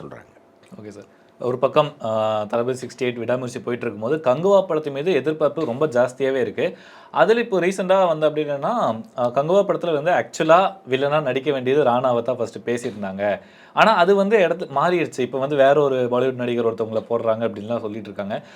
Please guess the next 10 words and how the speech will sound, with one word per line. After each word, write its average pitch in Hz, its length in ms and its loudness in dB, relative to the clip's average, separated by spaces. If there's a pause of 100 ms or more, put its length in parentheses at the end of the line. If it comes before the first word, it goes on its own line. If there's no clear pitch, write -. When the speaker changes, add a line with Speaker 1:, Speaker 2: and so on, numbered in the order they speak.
(120)
Speaker 2:
அந்த 190 260 0
ஒரு 175 120 0
மாற்றத்துக்கான 151 540 -8
காரணம் 127 340 -8
என்னவா 98 220 -10
சார் 92 120 -16
இருக்கு? 92 260 -10
Speaker 1:
சம்பளம் 220 420 8
தான் 196 140 4
காரணம்ன்றாங்க. 110 720 2